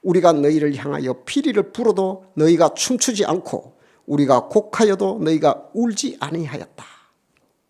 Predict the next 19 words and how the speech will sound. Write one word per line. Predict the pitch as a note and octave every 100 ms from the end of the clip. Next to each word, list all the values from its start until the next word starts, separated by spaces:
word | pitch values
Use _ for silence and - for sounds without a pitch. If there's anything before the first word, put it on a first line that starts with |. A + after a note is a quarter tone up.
| _ _ _ _ _ _ _ _ -
어느 | D#3+
정도 | D#3 C#3 D3+
좀 | - F#3 G3
막 | F#3+ G#3+ -
퍼포먼스를 | B3 A#3+ A#3 A3 G#3+
하면 |
좀 | G#3+ G3+
반응을 | G3 B3+ C#4
해야 | A3+
될 | A3 F#3+
거 | -
아닙니까? | A#2+ C3 A#2+ F#2 - _ _ _ _ _ _ _
피리를 | - A2 G2+ G2+
불고 | G3 G3
뭐하고 | G3+ G#3+ B3
즐겁게 | B3+ A3+ A3+ B3 -
음악을 | A#3 B3 G#3+
틀고 | - A3
하면 | A#3 -